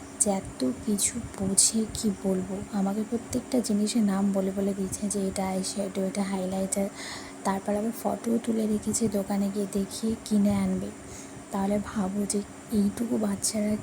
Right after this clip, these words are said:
কী কী না বোঝে। আমরা তো মেকআপই বুঝতাম না ওই সময়।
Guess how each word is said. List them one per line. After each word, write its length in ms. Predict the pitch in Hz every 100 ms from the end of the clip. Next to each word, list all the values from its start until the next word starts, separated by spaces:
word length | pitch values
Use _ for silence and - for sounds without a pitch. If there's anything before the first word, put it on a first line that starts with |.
| -
কী 140 | - 208
কী 120 | - 214 208
না 80 | 214 208
বোঝে। 320 | 190 185 196 202 - - - -
আমরা 240 | 202 196 196
তো 100 | 214 208
মেকআপই 440 | 196 202 202 240
বুঝতাম 380 | 220 202 - 190 190
না 60 | 190
ওই 160 | 190 190
সময়। 260 | 202 190 -